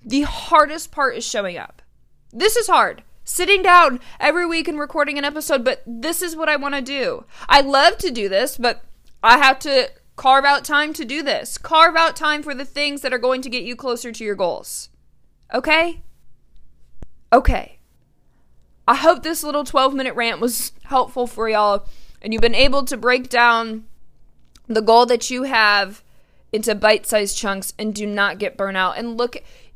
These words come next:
look at the baby steps, but look at the big picture too, and don't get discouraged. And please, please, please remember that this is an over time thing, not an overnight thing.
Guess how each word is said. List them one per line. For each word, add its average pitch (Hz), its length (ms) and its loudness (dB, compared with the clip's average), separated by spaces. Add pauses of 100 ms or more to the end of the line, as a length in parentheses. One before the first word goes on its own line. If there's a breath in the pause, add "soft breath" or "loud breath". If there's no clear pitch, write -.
(540)
look 262 380 4
at 277 100 -2
the 311 80 -4
baby 269 240 0
steps, 254 420 -6
but 220 280 -2
look 262 340 2
at 262 100 -6
the 262 80 -6
big 233 280 -2
picture 247 320 -8
too, 233 460 -4
and 214 280 -6
don't 233 240 -2
get 247 140 -10
discouraged. 226 520 -6
And 233 140 -8
please, 269 460 -10
please, 247 240 -12
please 269 960 -6 (380 soft breath)
remember 247 500 0
that 208 260 -4
this 269 240 -6
is 240 200 -10
an 208 220 -10
over 220 340 -2
time 233 420 -4
thing, 196 320 -8
not 208 240 -2
an 196 100 -4
overnight 175 540 -6
thing. - 340 -14